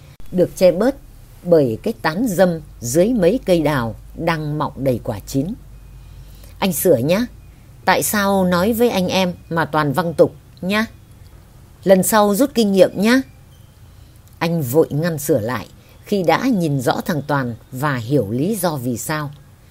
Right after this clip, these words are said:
Thằng Toàn đang dạng hai chân co lên rồi nhảy thụp xuống trên một khoảng đất trống nhỏ gần gốc cây đào.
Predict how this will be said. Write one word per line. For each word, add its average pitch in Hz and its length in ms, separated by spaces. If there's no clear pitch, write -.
Thằng 175 140
Toàn 147 380
đang 180 240
dạng 120 260
hai 175 200
chân 170 300
co 175 180
lên 160 260
rồi 143 280
nhảy 131 380
thụp 147 220
xuống 175 360
trên 165 240
một 131 160
khoảng 123 260
đất 190 200
trống 175 240
nhỏ 151 400
gần 135 380
gốc 208 220
cây 165 140
đào. 123 300